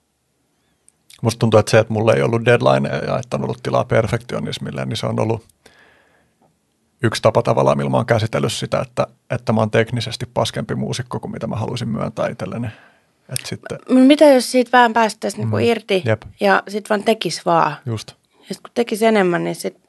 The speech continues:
Speaker 2: kyllähän se siitä niinku myös kehittyy koko ajan.
Speaker 1: Mm.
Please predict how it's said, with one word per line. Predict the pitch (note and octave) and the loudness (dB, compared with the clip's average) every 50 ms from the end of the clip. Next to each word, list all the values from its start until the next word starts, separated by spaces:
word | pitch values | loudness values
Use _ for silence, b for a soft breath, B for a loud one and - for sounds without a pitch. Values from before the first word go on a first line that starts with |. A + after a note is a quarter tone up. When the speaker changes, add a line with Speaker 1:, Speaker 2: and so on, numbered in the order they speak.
| - | -10
Speaker 2:
kyllähän | - G3 F3 F3 F3 | -6 -6 -6 -6 -6
se | F#3 F3+ | -8 -10
siitä | - - F#3 F3 E3+ - F3 | -6 -4 -4 -4 -4 -6 -8
niinku | E3 D#3+ D#3+ D#3+ - E3 - - B B B B B B B B B | -8 -8 -8 -8 -8 -8 -8 -8 B B B B B B B B B
myös | - G3 F3 E3+ | 0 0 0 2
kehittyy | - G3 F3+ F3+ F3 F3 - - - | 2 0 2 0 0 -2 -6 -8 -6
koko | - - - - - - | -6 -8 -6 -4 -2 -2
ajan. | - G#1+ A2 A2+ A2 | 0 0 0 0 0
Speaker 1:
Mm. | G#2+ G#2+ G#2+ | -2 -4 -4